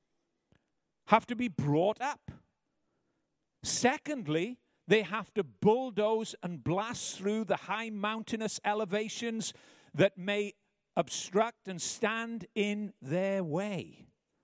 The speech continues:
Then thirdly, they have to make the rough areas smooth for continuity. And then fourthly, the final stage, they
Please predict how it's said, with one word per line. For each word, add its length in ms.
Then 220
thirdly, 480
they 180
have 300
to 180
make 540
the 120
rough 320
areas 420
smooth 600
for 120
continuity. 1080
And 160
then 140
fourthly, 720
the 100
final 340
stage, 460
they 200